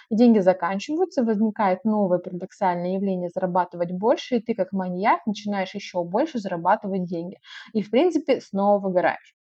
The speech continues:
Потому что все, спасибо, я насытился. Но как же сделать по-другому?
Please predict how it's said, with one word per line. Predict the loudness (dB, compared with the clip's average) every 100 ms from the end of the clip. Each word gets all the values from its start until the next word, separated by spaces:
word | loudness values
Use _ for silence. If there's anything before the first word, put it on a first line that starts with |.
| _ _ _ _ _ _ _ _ -4
Потому | 0 0 -2
что | -4 -10 -10
все, | -2 2
спасибо, | 2 0 -4 -2 2 4 2 -6
я | -4 -2
насытился. | -2 -4 -8 -10 -12 -20 _ _ _ _ _ _ _ _ _ -2
Но | -2 2
как | 0
же | 2
сделать | 4 4 4
по-другому? | 0 2 4 4 4 0